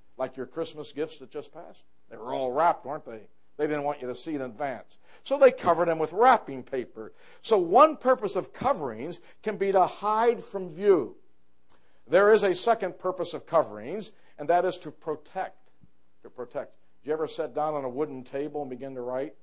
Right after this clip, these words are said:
Somebody says, "That's gonna go through and ruin the polish and ruin the wood,"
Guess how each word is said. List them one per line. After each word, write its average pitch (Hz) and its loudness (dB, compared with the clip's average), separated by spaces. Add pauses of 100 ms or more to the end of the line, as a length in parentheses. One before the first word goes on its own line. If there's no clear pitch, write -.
(520)
Somebody 131 -10
says, 123 -12
"That's 120 -8
gonna 120 -14
go 120 -8
through 135 -10
and 117 -12
ruin 123 -6
the 113 -4 (400)
polish 160 -2
and 113 -14
ruin 139 -4
the 120 -4
wood," 135 0